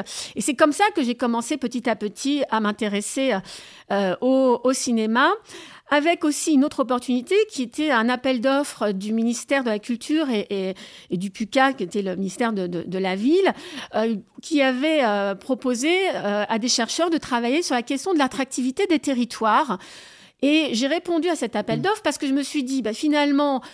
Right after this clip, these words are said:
Speaker 1: un film, c'est, euh, des équipes de travail qui vont, euh, aller chercher des lieux de tournage, des lieux de tournage qui sont, euh, souvent à l'extérieur, dans les villes, dans les campagnes, donc
Speaker 2: Mmh.
Speaker 1: sur des territoires.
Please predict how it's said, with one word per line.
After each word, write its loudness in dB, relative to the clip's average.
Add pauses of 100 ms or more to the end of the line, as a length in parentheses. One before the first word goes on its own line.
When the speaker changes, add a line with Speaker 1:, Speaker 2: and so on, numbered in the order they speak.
(220)
Speaker 1:
un 4
film, 2
c'est, -2
euh, 0
des 0
équipes -4
de -2
travail 0 (240)
qui 0
vont, 0 (440)
euh, 4
aller 2
chercher 0
des 2
lieux 0
de -8
tournage, 0 (240)
des 0
lieux 0
de -10
tournage -2
qui -2
sont, -2
euh, 0 (260)
souvent 0
à 4
l'extérieur, 0
dans 2
les 0
villes, 0
dans 0
les 0
campagnes, 0
donc 2
Speaker 2:
Mmh. 0
Speaker 1:
sur 0
des 2
territoires. 2